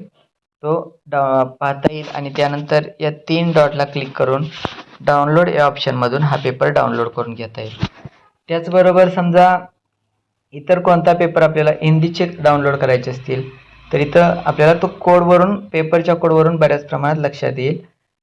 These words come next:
आता मराठीचे, हा मराठीचा आहे, मराठीमध्ये पेपर डाउनलोड करण्यासाठी, अ, पेपरला क्लिक केल्यानंतर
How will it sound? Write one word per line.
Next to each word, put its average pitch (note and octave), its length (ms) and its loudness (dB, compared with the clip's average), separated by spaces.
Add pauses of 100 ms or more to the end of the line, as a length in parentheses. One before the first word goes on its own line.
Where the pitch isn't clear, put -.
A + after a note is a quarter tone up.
(120)
आता - 160 -6
मराठीचे, F3 840 2 (300)
हा D3+ 160 -6
मराठीचा E3 520 0
आहे, F3 500 -2 (520)
मराठीमध्ये E3+ 580 2
पेपर E3+ 280 2
डाउनलोड D#3 380 2
करण्यासाठी, D3+ 760 -4 (1000)
अ, C#3+ 200 -6 (100)
पेपरला D#3+ 340 2
क्लिक E3 280 -6
केल्यानंतर D#3 360 2